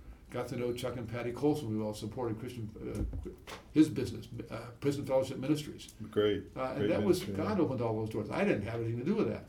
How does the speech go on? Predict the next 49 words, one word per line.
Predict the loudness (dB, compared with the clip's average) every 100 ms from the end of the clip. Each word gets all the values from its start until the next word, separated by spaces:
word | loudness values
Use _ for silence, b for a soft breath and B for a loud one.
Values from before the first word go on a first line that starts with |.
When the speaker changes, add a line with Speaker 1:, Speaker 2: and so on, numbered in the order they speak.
| 4
Speaker 2:
How |
about | 10 10
In | 10
His | 6 4
Steps? | 4 4 2 -2
Are |
you | -2 -2
associated | -2 -2 0 -2
with | -2
that? | -4 -6 -12 -20 -20 -20 -20 -20 -20 -2 4
Speaker 1:
Yes. | 6 4 -2 -2
Speaker 2:
The | 2
trust, | 4 4 2 -2 -12 0
Speaker 1:
Oh, | 4
Speaker 2:
uh, |
Speaker 1:
yeah, | 6 4 -2
yeah. | 2 2 4
Uh, | 2 0 0 0 -4 -14 -20 -8
now, | -2 -2
let's | 0 -4 -2
see. | 0
Ben | 4 6 8
Lee | 12
is | 10 10
a |
new | 2 6 6 6
leader, | 2 2 2
Speaker 2:
Is | 4
he | 4
the | 4
Speaker 1:
and, |
Speaker 2:
new, | 6 4
Speaker 1:
and |
Speaker 2:
yeah. | 4
Speaker 1:
Rob | 6 6 4 2
Cathcart | 2 2 0 -2 0
was | 4 4 4
the, | -4
was | 0 2 2
the |
leader | 2 4 4
of |
Speaker 2:
Yes, | 2
Speaker 1:
In | 0
His | -2
Speaker 2:
sir. |
Speaker 1:
Steps | -2 2 2
Ministry. | 2 -4 -4 -4
We, | -2 -6 -8